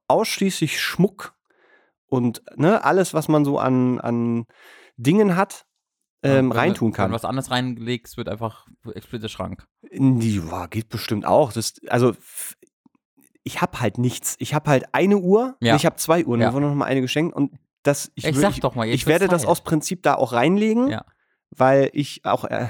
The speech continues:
Speaker 1: erneut, hallo Amelie, ich werde nicht das zu Ikea <laughs> zurückbringen und sagen, „Hallo, es könnte sein, dass ich das aus Versehen <laughs> bestellt habe, weil ich wieder
Speaker 2: Das,
Speaker 1: mal zu schnell
Speaker 2: wie
Speaker 1: auf
Speaker 2: ist denn das
Speaker 1: Order
Speaker 2: bei,
Speaker 1: gehe.“
Speaker 2: ich, ich, ich, ich glaube, man kann das ja einfach dann wieder abholen lassen und zurückgeben. Aber muss man das dann wieder abbauen?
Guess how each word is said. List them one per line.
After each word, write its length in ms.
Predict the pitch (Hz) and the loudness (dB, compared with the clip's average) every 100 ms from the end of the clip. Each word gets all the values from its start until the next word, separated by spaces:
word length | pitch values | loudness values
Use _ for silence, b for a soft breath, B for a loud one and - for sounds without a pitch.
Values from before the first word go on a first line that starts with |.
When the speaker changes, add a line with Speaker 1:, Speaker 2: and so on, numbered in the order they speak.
| - | -6
Speaker 1:
erneut, 360 | 113 117 143 | -2 0 0
hallo 180 | 131 127 | 2 2
Amelie, 280 | 117 151 165 | 2 2 2
ich 80 | 131 | 2
werde 200 | 151 156 | 2 4
nicht 500 | 156 240 - - - | 4 2 -2 -12 -6
das 200 | 160 - | -6 -4
zu 180 | - 160 | -2 2
Ikea 380 | 156 190 214 - | 2 4 4 4
<laughs> 0 | |
zurückbringen 640 | - 139 156 - - 160 139 | 0 -2 -2 -2 0 0 2
und 140 | 147 | 2
sagen, 260 | 147 160 156 | 4 4 4
„Hallo, 280 | 147 180 | 4 4
es 120 | 135 - | 2 -2
könnte 240 | - 160 | -2 -2
sein, 240 | 151 147 - | 2 2 4
dass 240 | 185 160 | 2 0
ich 60 | 185 | 0
das 200 | 175 - | 0 2
aus 320 | 165 - - 190 | 0 0 -4 0
Versehen 460 | 196 175 - 220 | 0 2 2 2
<laughs> 40 | 180 | 2
bestellt 680 | 208 185 - 175 202 226 170 | 2 2 0 0 2 0 4
habe, 220 | 208 214 - - 359 B B | 4 2 -2 -10 -8 B B
weil 200 | 147 170 | 0 4
ich 160 | 170 170 | 4 4
wieder 160 | 202 | 4
Speaker 2:
Das, 80 | 185 | 4
Speaker 1:
mal 140 | 175 175 | 2 0
zu 140 | 175 | -4
schnell 280 | 160 175 190 | 0 4 4
Speaker 2:
wie 60 | 190 | 4
Speaker 1:
auf 80 | 226 | 2
Speaker 2:
ist 100 | - | 2
denn 60 | 190 | 2
das 80 | |
Speaker 1:
Order 120 | 185 156 | 4 2
Speaker 2:
bei, 60 | 135 | 0
Speaker 1:
gehe.“ 100 | 139 | -6
Speaker 2:
ich, 160 | 139 | -8
ich, 140 | 143 147 | -10 -10
ich, 160 | 156 | -6
ich 260 | - - - | -4 -6 0
glaube, 240 | 156 214 | 4 4
man 100 | 233 214 | 2 -2
kann 140 | 202 | -2
das 140 | 202 | 0
ja 80 | 196 | -2
einfach 240 | - - 170 | -4 -6 -6
dann 280 | 175 175 | -4 -4
wieder 160 | 156 160 | -4 -2
abholen 400 | 165 - 139 120 | -2 0 0 2
lassen 320 | 107 101 - 95 | 0 0 -2 -10
und 120 | 113 | -6
zurückgeben. 580 | 127 147 - 101 95 87 B B | -6 -6 -4 -4 -2 -6 B B
Aber 140 | 120 | 0
muss 120 | 156 | 2
man 80 | 175 | 0
das 60 | 160 | 0
dann 100 | 151 | 0
wieder 200 | 139 - | -2 0
abbauen? 580 | 139 - 185 202 233 | -4 -2 0 2 0